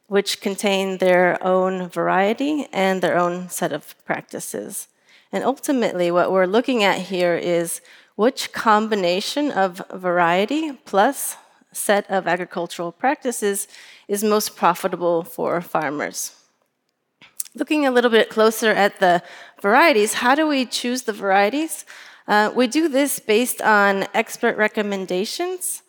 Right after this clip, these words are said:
uh, what's available locally, the elevation of the farm, and then partner and farmer preferences based on, uh, cup quality, high-yielding varieties, or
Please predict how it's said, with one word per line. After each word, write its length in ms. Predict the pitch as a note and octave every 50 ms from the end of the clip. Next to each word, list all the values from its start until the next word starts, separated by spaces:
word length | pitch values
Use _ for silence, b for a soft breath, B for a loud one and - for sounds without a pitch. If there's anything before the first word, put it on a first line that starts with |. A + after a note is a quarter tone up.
| B B B B B B B B
uh, 380 | - G3+ F#3+ F3+ F3+ F3 E3+ D#3 -
what's 240 | - G#3 A3 A3 -
available 680 | G3 F#3 F3 F#3+ F#3 G3 G#3 A3+ A3 A3+ G#3+ G3 F#3
locally, 640 | E3+ F#3 G3+ A3+ - - B3+ C4+ C#4+ D#4 E4+ F4 - _ _ _ _ _ _ _ _ _ _ _ _ _ _ _ _
the 180 | G3+ - -
elevation 540 | E3 F3+ F3+ F3+ F3 G3 G3 G3+ - G3+ G#3
of 140 | G3+ F#3+ D#3+
the 80 | F#3+
farm, 480 | F#3+ - - G3+ G3 G3+ G3 G#3 G#3+ -
and 140 | - G3 G3
then 200 | G3 F#3+ F#3 F#3
partner 520 | - - - - A3 G3 G3 G#3+ G#3+ G#3 G#3
and 220 | - E3+ F3+ F3+
farmer 380 | - - F#3+ F3+ F3+ F3+ E3 E3
preferences 920 | - - - D#4+ E4+ E4 - - A#3+ A#3 A3+ - - G#3 G3 F#3+ F3+ F#3+
based 440 | - - G3 F#3 F#3+ G3+ - - - -
on, 560 | - F#3+ F3+ F3 F3 E3+ E3+ E3+ E3 E3+ E3+ - B B B B B B B -
uh, 360 | F3 F3+ F3+ F3 E3+ C#3+ - - _ _ _ _ _ B B B B B
cup 280 | - A#3+ A#3+ - -
quality, 760 | - - A3+ A3 A3 A3+ A3 G#3+ A3+ A3+ A3 A3 A3 A3 G#3 b b b b b b b - -
high-yielding 680 | G3+ G3 G3 F#3+ G3+ G#3 G#3+ G#3+ G#3 G#3 G#3+ G#3 G3
varieties, 640 | F#3 - F#3+ F#3 F3+ F3+ F3 E3+ E3+ F3 F3+ F#3 F#3 -
or 280 | - F3 E3+ E3+ F3